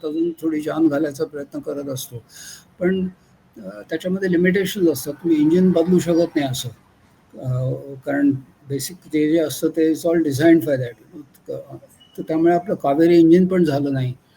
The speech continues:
आपण एलसीए झालं नाही आणि मिग ट्वेंटी वन चं त्यामुळे आपल्याला लाईफ वाढवत घ्यायला लागलं. So same, same is the case now. आता ते रिटायर झाल्यानंतर we are short.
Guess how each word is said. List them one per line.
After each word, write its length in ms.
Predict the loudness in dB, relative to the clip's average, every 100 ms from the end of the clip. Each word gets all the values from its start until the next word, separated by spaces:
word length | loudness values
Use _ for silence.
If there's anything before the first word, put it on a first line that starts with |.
| _ _ _ _
आपण 240 | -8 -2 -2 -4 -12 -4
एलसीए 380 | -2 0 0 2
झालं 340 | 2 2 0
नाही 240 | -2 -4 -8 -16 _ _ _ _
आणि 380 | -2 2 4 2
मिग 200 | 0 -2 -2
ट्वेंटी 200 | 0 2
वन 240 | 2 2
चं 120 | 0 0
त्यामुळे 340 | 2 2 2
आपल्याला 380 | 0 0 0 2
लाईफ 260 | 0 0 -2
वाढवत 340 | -2 2 2
घ्यायला 280 | 2 0 -2
लागलं. 380 | -6 -12 -18 -20 _ -16 -6 -4
So 80 |
same, 420 | -2 -2 -2 -2 -6
same 400 | -4 0 0 0
is 100 | -2
the 80 | 0
case 320 | 0 -2 -4
now. 180 | -4 -4 -8 _ -20 _ _
आता 180 | -8 -6
ते 200 | -2 0
रिटायर 320 | 0 0 0
झाल्यानंतर 760 | 0 0 2 0 0 -2 -4 -4 -8 _ _ _ _ _ -12
we 80 | -8
are 180 | -4 -4
short. 640 | -6 -10 -6 -2 -2 -4